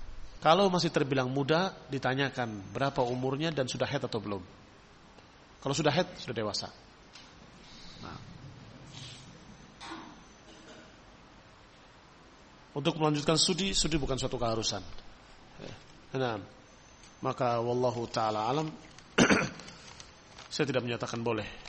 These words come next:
yang demikian untuk memakai alat-alat kontrasepsi atau untuk menunda kehamilan dan sebagainya. Karena hukum asalnya, "Tazawwaju al-wadudul walud fa inni mukatsirun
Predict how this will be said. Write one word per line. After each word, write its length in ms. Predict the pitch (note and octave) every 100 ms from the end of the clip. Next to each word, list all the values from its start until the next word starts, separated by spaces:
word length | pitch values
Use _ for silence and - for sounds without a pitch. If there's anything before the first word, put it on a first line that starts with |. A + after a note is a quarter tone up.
| - - - - - -
yang 100 | B2
demikian 360 | A2+ A2+ - A2
untuk 240 | A2 A#2
memakai 480 | A2 G#2+ - A#2+ B2+ - - - -
alat-alat 400 | A2+ A2 - G#2 -
kontrasepsi 680 | G#2+ G2+ G#2 C#3 - C3+
atau 300 | A2 - G#2+ G2 - G#2+
untuk 180 | A2 -
menunda 320 | A2 A#2 G#2+
kehamilan 460 | - G#2+ A2 C3 C3
dan 100 | A2
sebagainya. 480 | G2+ G#2+ G2 - G2 - - - - - - - - - - - - -
Karena 200 | A#2+ C3+
hukum 200 | C#3 B2+
asalnya, 400 | B2+ D3 C#3+ F#3+ - - - - -
"Tazawwaju 920 | B2 C3 C#3+ B2+ B2 E3 - - -
al-wadudul 640 | B2 A#2+ A#2+ C3 C#3 A#2+
walud 480 | A2+ A2+ B2+ D#3+ E3+
fa 160 | - B2+
inni 180 | C3+ A#2+
mukatsirun 560 | A#2 - B2+ B2 A#2